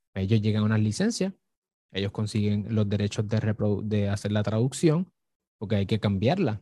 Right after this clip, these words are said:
No, no podemos cantar lo mismo. Eso no es Google Translate y ya.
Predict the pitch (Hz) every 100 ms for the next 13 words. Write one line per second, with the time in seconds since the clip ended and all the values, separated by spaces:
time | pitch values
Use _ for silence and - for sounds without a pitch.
0 | - 104 110 120 170 147 131 117 107 110
1 | 101 120 160 107 95 _ - 135 127 135
2 | 120 104 123 113 107 98 101 127 113